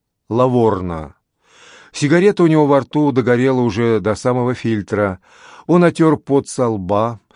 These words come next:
быстрым шагом дошел до своего кабинета и снова с грохотом захлопнул за собой дверь. Если капитан продолжит в том же духе, то чинить надо будет не только старый кондиционер.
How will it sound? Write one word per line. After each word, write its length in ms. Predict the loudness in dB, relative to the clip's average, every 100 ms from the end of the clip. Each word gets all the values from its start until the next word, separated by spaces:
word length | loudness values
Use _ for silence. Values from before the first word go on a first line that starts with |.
| -20 -4
быстрым 340 | -2 0 0 0
шагом 400 | 0 0 0 0
дошел 340 | -2 -2 -4
до 80 | -4
своего 360 | -4 -2 -2
кабинета 640 | -2 -2 -2 -2 -2 -4 -6 _ _ -20 _ -2
и 100 | -2
снова 400 | 2 2 2 0
с 100 | -2
грохотом 640 | 0 2 2 -2 -2 -2
захлопнул 680 | -2 -2 0 -2 -2 -4 -4
за 120 | -6
собой 420 | -4 -2 0 -2
дверь. 520 | -2 -2 0 -2 -6 _ _ _ _ -20 -14 -4
Если 420 | 0 0 0 -2
капитан 680 | -2 -2 -4 -2 -2 -2 -4
продолжит 560 | -4 0 0 -2 -6 -6
в 40 |
том 160 | -4 -4
же 120 | -4
духе, 460 | -2 -2 -2 -6 -8 _ _ _ _ _ _ _
то 140 | 0 0
чинить 380 | 2 0 0
надо 240 | 0 0 0
будет 320 | 0 -2 -2
не 100 | -4
только 380 | -2 -2 -2 -6
старый 340 | -4 -4 -4
кондиционер. 800 | -6 -8 -8 -8 -8 -8 -12 -16